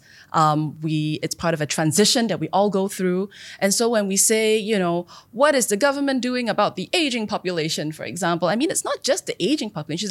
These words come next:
the whole population, right? We're all invested. It's not just one moment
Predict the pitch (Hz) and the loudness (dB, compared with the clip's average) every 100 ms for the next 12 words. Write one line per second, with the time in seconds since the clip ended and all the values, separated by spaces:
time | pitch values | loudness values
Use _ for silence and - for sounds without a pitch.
0 | 208 - 381 494 165 - 139 117 151 147 | -2 0 -2 -2 -6 -8 -8 -8 -6 -6
1 | 147 - 165 - _ 247 262 254 180 151 | -8 -6 -6 -6 _ 2 4 4 0 0
2 | 160 - 165 - - - 170 190 220 214 | 0 0 -2 -4 -10 -6 -2 2 2 2
3 | 190 190 - _ _ _ - _ _ _ | 0 -2 -6 _ _ _ -20 _ _ _
4 | _ _ 151 165 202 233 202 202 196 | _ _ -4 4 4 6 4 4 4